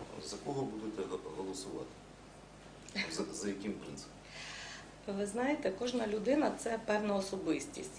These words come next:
Speaker 2: І, е, всі ми судді, е, ми повинні бути професіоналами при розгляді конкретних справ. Але є, е, категорія людей, у яких просто, ну, талант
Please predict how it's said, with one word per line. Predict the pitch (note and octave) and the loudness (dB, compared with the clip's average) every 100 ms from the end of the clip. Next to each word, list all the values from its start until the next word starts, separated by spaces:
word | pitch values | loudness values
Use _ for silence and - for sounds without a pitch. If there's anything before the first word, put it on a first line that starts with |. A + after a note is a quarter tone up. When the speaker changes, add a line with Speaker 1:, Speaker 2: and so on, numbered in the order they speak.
| - | 0
Speaker 2:
І, | G#3 G#3+ | 2 4
е, | G3+ - F3+ F3 | 4 6 6 6
всі | - - C#4+ | 4 4 8
ми | A#3+ | 8
судді, | - - C4+ B3+ G3+ A3 G#3+ G#3+ - | 6 2 0 0 2 4 4 2 -2
е, | - F#3 G3 | 0 2 4
ми | A#3+ | 4
повинні | C4 G3+ G#3+ G3+ | 4 2 2 2
бути | G3 G#3 F#3+ F#3+ F3+ F3+ | 0 2 4 6 4 2
професіоналами | - F3+ - - F#3 G#3 G#3 G3 F3+ | -2 -4 -2 0 2 4 4 4 4
при | F#3+ F#3 | 4 2
розгляді | F#3+ F#3+ F#3+ F#3+ - | 2 2 0 0 0
конкретних | - E3+ E3 D#3+ D#3+ | -2 -2 0 0 -2
справ. | - - B2+ - | -4 -6 -6 -2
Але | - G3 | 2 4
є, | G3+ A#3 D4 D#4+ - - - - - F3+ | 4 6 4 4 -2 -6 -6 -10 -6 -2
е, | F3+ F3+ | 0 0
категорія | F#3+ G#3 A#3+ B3 A3+ | 4 8 10 10 8
людей, | A3 A#3 D#4+ D#4 | 6 6 6 6
у | |
яких | A3 - B3+ | 2 4 2
просто, | B3+ B3 A#3+ - | 4 6 6 6
ну, | A3+ A#3+ | 4 6
талант | A#3 A3+ A#3+ D4 D#4 | 8 8 10 10 8